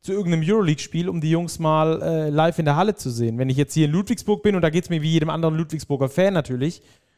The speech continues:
dann gehe ich in die Halle und dann, ähm, bei diesen, eben diesen Spielen, die natürlich auch entsprechend, ähm, dann immer gut gefüllt sind, respektive ausverkauft sind,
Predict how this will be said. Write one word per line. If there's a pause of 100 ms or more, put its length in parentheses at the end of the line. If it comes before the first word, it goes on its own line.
(200)
dann
gehe
ich
in
die
Halle
und
dann,
ähm, (380)
bei
diesen, (120)
eben
diesen
Spielen,
die
natürlich
auch
entsprechend,
ähm,
dann
immer
gut
gefüllt
sind,
respektive
ausverkauft
sind,